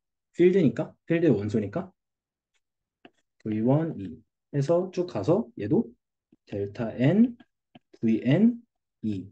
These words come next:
이런 식으로 나타날 수 있을 것 같아요. 그러니까 얘네 둘이 똑같다는 거죠. 그, 그래놓고 생각을 해보니까 저희가 아까 위에서 뭐라 그랬냐면요.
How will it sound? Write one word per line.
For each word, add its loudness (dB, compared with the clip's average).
이런 6
식으로 2
나타날 -4
수 -6
있을 -6
것 -16
같아요. -16
그러니까 2
얘네 2
둘이 -6
똑같다는 -6
거죠. -20
그, 4
그래놓고 4
생각을 -2
해보니까 -6
저희가 0
아까 -4
위에서 -2
뭐라 -2
그랬냐면요. -8